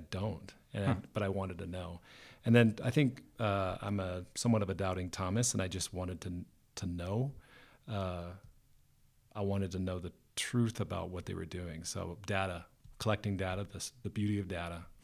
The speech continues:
Speaker 1: I
Speaker 2: Hmm.
Speaker 1: think data is beautiful because it tells you a story about, um, what's going on. And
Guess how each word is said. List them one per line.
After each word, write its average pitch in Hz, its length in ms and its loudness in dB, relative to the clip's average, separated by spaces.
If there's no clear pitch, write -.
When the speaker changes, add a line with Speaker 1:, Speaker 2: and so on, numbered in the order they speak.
Speaker 1:
I - 20 2
Speaker 2:
Hmm. 95 60 0
Speaker 1:
think 98 180 -4
data 90 220 -4
is 82 100 -10
beautiful 85 440 -10
because 90 260 -10
it 90 100 -10
tells 101 200 -4
you 90 120 -8
a - 20 -8
story 104 400 -4
about, 82 320 -6
um, 90 280 -4
what's 87 160 -4
going 92 280 0
on. 107 240 2
And 87 180 -4